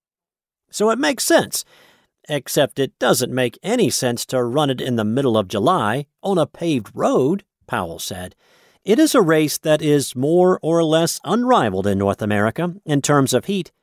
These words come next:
and tortuous weather conditions. Powell is editor-in-chief of I run far dot com, the premier news outlet for information regarding trail running and ultra running around the world. In an interview with I Run Far,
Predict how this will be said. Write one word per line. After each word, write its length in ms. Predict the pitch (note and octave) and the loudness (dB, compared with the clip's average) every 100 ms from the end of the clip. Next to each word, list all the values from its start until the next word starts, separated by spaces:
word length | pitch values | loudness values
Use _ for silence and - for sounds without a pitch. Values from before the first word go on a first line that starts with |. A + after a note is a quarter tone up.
| _ | _
and 260 | C#3+ C#3 C3 | -4 -4 -4
tortuous 640 | - B3 - A2 G#2+ - - | -6 -4 -2 -2 -2 -4 -8
weather 300 | B2 D#3 G#2+ | -4 -2 -2
conditions. 640 | - F2 - - - - - _ _ _ _ _ _ | -2 -6 -8 -12 -12 -14 -14 _ _ _ _ _ _
Powell 420 | B2 A2+ A2+ A2 | -2 0 2 0
is 280 | A#2+ G#2+ - | 0 -2 -2
editor-in-chief 800 | C3 C3 A#2 A2+ G#2 - C3 - | 0 2 4 2 0 -2 -4 0
of 180 | A2 G2+ _ _ _ - | -2 -2 _ _ _ -6
I 240 | D#3 G3+ | -2 0
run 300 | E3+ F3 E3+ | 2 2 2
far 420 | - F3+ C#3 C3 | 0 2 4 2
dot 260 | B2 A#2 - | 2 0 0
com, 460 | A#3+ G3 F2+ E2 _ _ _ _ | -2 -2 -2 -8 _ _ _ _
the 200 | B2+ A#2 G#2+ | -2 -2 -4
premier 400 | - A#2+ D3 B2+ | -4 0 2 2
news 380 | A2+ D#3+ D3+ A#2 | 4 2 2 2
outlet 400 | F#2 - A2 - | -2 -2 -6 -2
for 180 | A2 A2 | -4 -2
information 540 | B2+ A#2+ B2 A#2+ A#2+ | -4 0 0 0 0
regarding 500 | A2+ B2 A#2+ G#2+ G2 | 2 2 4 2 -2
trail 380 | - F3 D3+ C3 | -2 0 2 2
running 400 | B2+ B2 A#2+ A#2 | 2 2 0 -2
and 240 | A2+ G#2 - | -4 -4 -2
ultra 320 | D3 E3+ B2+ | -4 -2 -2
running 280 | F#2+ F2+ F#2+ | 0 0 0
around 280 | F#2+ G#2 F#2+ | 0 0 0
the 80 | F#2+ | -2
world. 480 | F#3 A2+ - _ _ _ _ _ - | 0 0 -4 _ _ _ _ _ -2
In 140 | D#3 | 0
an 100 | D#3+ | 0
interview 460 | A3+ D4+ G#3 F#3 D3+ | 2 2 2 2 4
with 160 | C#3+ - | 2 -2
I 240 | C3 D#3+ | -2 0
Run 320 | D3+ D3+ D3+ C#3 | 2 2 2 0
Far, 440 | D#3+ D3+ F3+ | -2 0 0